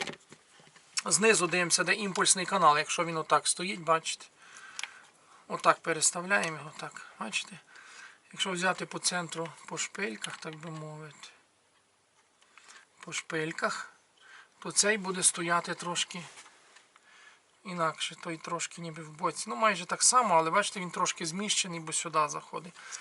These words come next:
Я такий перехідничок з шланжика зробив, він вже задубів, я його навіть не буду знімати, можна феном нагріти, витягнути.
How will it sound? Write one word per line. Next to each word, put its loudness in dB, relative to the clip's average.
Я 6
такий -4
перехідничок -2
з 6
шланжика 4
зробив, -4
він -2
вже -2
задубів, -2
я 6
його 2
навіть 0
не -6
буду -6
знімати, -4
можна -4
феном 0
нагріти, 0
витягнути. -6